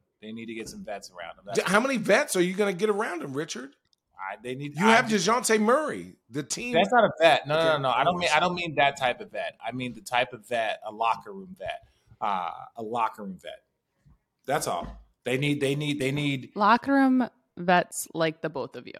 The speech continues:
Speaker 1: Like, no, like James Jones. Like those
Speaker 2: How about
Speaker 1: one of
Speaker 2: would
Speaker 1: those
Speaker 2: Trae Young be good in Miami? I think so.
Speaker 3: Four.
Speaker 1: Yeah, him and Pat Riley, I think would,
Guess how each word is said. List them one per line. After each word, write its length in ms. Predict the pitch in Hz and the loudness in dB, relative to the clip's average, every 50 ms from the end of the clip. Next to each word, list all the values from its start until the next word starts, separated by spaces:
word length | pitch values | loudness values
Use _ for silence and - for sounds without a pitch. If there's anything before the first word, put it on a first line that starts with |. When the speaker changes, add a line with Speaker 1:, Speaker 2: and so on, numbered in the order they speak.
| - 160 - - | -18 -20 -14 -4
Speaker 1:
Like, 240 | - 139 139 127 127 | 0 0 0 2 2
no, 220 | 135 147 147 135 127 | 2 2 2 4 2
like 220 | 120 120 117 117 | 2 -2 -4 -4
James 320 | - 131 135 131 123 110 - | -6 -6 -6 -6 -6 -8 -8
Jones. 400 | - 120 110 101 90 - - - | -8 -6 -6 -8 -8 -12 -12 -12
Like 160 | 110 107 98 | -12 -10 -4
those 80 | 110 135 | 0 2
Speaker 2:
How 60 | 135 165 | 4 6
about 180 | 202 220 180 | 6 6 6
Speaker 1:
one 80 | 131 127 | 6 6
of 40 | 127 | 6
Speaker 2:
would 120 | 156 165 165 | 6 6 4
Speaker 1:
those 100 | - - | 2 0
Speaker 2:
Trae 300 | - 180 202 214 226 202 | 2 4 4 4 6 6
Young 240 | 190 196 196 208 185 | 6 6 6 4 2
be 100 | 160 143 | -2 -2
good 260 | 131 123 156 160 156 | 0 2 2 4 4
in 80 | 156 143 | 2 2
Miami? 480 | 139 135 131 135 143 156 180 208 277 - _ _ - | 0 0 0 0 0 -2 -4 -6 -10 -14 _ _ -2
I 160 | 117 131 151 | 0 0 0
think 220 | 160 - 175 151 - | 0 -4 -6 -6 -6
so. 240 | - 131 123 156 - _ _ _ _ _ _ _ _ _ _ _ _ _ _ _ _ _ _ _ _ _ | -6 -6 -8 -10 -12 _ _ _ _ _ _ _ _ _ _ _ _ _ _ _ _ _ _ _ _ _
Speaker 3:
Four. 440 | - 180 170 165 165 170 196 202 196 - | 0 2 4 4 4 2 0 -2 -6 -6
Speaker 1:
Yeah, 180 | 147 139 123 | -4 -4 -2
him 180 | 117 143 160 175 | -2 -2 -2 -4
and 120 | 160 143 | -4 -4
Pat 220 | 143 151 139 131 127 | 0 0 0 2 2
Riley, 340 | 123 120 120 117 107 104 | 0 0 0 0 -2 -4
I 60 | 98 95 | -6 -8
think 260 | - 104 101 98 98 | -8 -10 -12 -10 -10
would, 160 | 98 92 87 | -12 -14 -14